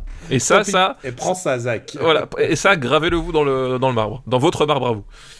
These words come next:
Speaker 2: Eh ben, on a fini, euh, on a f-, on a fini cet épisode, euh, plein, plein de surprises. Merci. Merci Manu Diesel pour ta liste.
Speaker 1: Merci Manu Diesel pour ta liste. Que, que de, que de,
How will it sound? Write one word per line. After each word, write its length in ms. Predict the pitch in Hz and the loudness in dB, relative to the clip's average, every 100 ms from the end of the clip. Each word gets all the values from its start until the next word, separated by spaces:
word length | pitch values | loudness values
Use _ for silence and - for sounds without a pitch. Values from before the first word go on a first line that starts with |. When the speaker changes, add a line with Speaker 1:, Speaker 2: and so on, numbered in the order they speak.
| - _ - - | -20 _ -12 -4
Speaker 2:
Eh 120 | 131 | -2
ben, 200 | 139 240 | -2 -2
on 100 | 180 | -4
a 60 | 127 | -8
fini, 360 | - 147 208 | -10 -8 -2
euh, 400 | 233 196 175 165 160 | 0 2 2 0 -2
on 80 | 147 | -2
a 80 | 151 | -4
f-, 140 | - 120 143 | -6 -10 -6
on 100 | 135 | -2
a 500 | 123 120 120 120 123 - - | -2 -2 -2 -4 -6 -8 -10
fini 280 | - 143 | -4 -4
cet 220 | 254 175 151 | -2 -4 -4
épisode, 460 | 131 127 139 202 | -4 -2 -2 -2
euh, 400 | 139 123 120 117 | -2 0 0 0
plein, 280 | 113 - 180 | -2 -2 -2
plein 180 | 170 202 | -2 -4
de 40 | |
surprises. 320 | 180 135 208 | -4 -4 -4
Merci. 440 | 190 147 - 220 240 - - - - | -4 -4 -4 -4 -6 -12 -20 -20 -8
Merci 280 | 135 135 - | -4 -2 0
Manu 200 | 269 190 | 0 0
Diesel 360 | 147 147 135 135 | 0 0 0 -4
pour 160 | 120 | -6
ta 80 | - | -8
liste. 500 | 104 285 - - - | -8 -8 -10 -14 -6
Speaker 1:
Merci 240 | - 147 - | -2 0 2
Manu 220 | 190 170 | 0 0
Diesel 260 | 143 139 147 | 2 2 0
pour 140 | 127 | 0
ta 80 | 120 | 0
liste. 160 | 123 | 0
Que, 100 | - | -6
que 140 | - 220 | -2 0
de, 300 | 190 165 143 | 4 2 2
que 160 | - | 0
de, 120 | 185 | 0